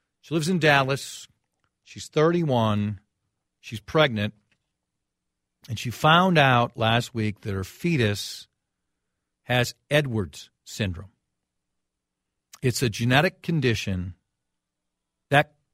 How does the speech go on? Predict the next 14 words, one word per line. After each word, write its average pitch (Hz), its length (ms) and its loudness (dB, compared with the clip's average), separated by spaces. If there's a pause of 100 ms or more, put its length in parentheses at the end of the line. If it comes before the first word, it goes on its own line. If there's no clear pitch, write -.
cannot 170 400 2
sustain 165 400 -2
life. 87 320 -6 (1200)
The 120 60 -8
child, 180 760 4 (1800)
it's 127 160 0
either 143 180 6
gonna 131 140 0
be 120 80 2
a 120 60 2
miscarriage 208 960 -2 (720)
or 131 180 2
a 120 40 0
stillbirth. 139 1000 -2